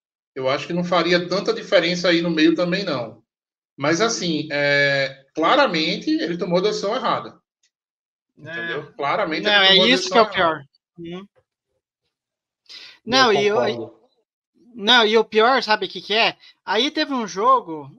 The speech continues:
Speaker 2: lá no Monday Night que teve uma jogada meio que parecida, que foi com o Eagles. E aí até, é, tiraram uma foto do lance,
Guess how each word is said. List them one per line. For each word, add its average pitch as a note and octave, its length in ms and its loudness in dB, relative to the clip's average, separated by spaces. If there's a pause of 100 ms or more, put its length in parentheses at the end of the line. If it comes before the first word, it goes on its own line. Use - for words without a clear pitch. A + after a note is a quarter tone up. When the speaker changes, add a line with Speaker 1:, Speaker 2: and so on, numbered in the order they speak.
(120)
Speaker 2:
lá G#3 960 0
no F3+ 220 -12
Monday F3 400 -10
Night G3 600 -8 (680)
que G3 100 -18
teve A#3+ 380 -4
uma B3 340 -4
jogada A#3+ 440 -4
meio C#4 200 -6
que C#4+ 100 -20
parecida, C#4 920 -6 (800)
que G3+ 120 -16
foi B3 340 -4
com C4+ 220 -6
o C#4+ 60 0
Eagles. G3 720 -6 (500)
E G3+ 120 -10
aí A3 160 -2
até, C4 680 -4 (260)
é, G#3 300 -8
tiraram G3 440 -6
uma F#3 180 -8
foto F#3 380 -10
do F3+ 100 -14
lance, B3 500 -10